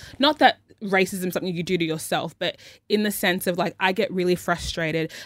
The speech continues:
Like, for example, I don't like talking about oppressive narratives about blackness, especially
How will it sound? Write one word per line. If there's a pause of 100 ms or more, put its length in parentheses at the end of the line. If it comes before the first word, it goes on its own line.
Like,
for
example,
I
don't
like
talking
about
oppressive
narratives
about
blackness,
especially